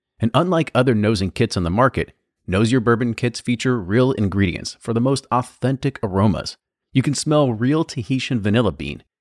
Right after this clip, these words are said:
instead of some synthetic aroma that's just made from chemicals.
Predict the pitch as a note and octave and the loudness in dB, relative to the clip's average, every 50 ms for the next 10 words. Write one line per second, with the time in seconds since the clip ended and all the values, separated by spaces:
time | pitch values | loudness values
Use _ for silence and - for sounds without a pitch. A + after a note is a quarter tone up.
0 | _ _ - C3 C3+ C3 - D#3 D#3 D#3+ B2 - - C#3+ C#3 C3 C3 B2+ B2 - | _ _ -2 0 0 2 2 2 2 2 0 -2 0 2 2 2 2 2 0 -2
1 | - - - B2+ B2 A2 - - A2+ A#2 A#2+ A2 - A2 G#2 G#2 G#2+ A2 A2 G#2+ | -4 -2 0 2 2 0 0 0 2 2 2 2 0 0 2 2 4 4 4 2
2 | G#2 G#2 F#2+ - - - G#2+ F#2 - - F2 F2+ F2+ F2 - - D2 D2+ - F#2+ | 2 0 0 -2 -2 -2 -2 -2 -2 -2 -2 -2 -2 -2 -4 -8 -14 -10 -8 -8
3 | F2 D#2 - - - G1+ - - | -6 -6 -8 -10 -12 -12 -12 -16